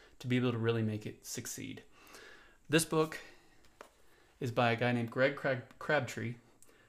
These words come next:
Simple Numbers, Straight Talk, Big Profits.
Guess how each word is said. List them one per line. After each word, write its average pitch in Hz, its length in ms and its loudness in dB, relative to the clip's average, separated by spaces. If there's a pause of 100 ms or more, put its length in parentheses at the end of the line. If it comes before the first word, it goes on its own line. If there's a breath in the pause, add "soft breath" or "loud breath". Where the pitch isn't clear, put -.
(120 soft breath)
Simple 165 220 2
Numbers, 143 540 4
Straight 131 360 0
Talk, 120 360 0 (480)
Big 123 180 0
Profits. - 640 -6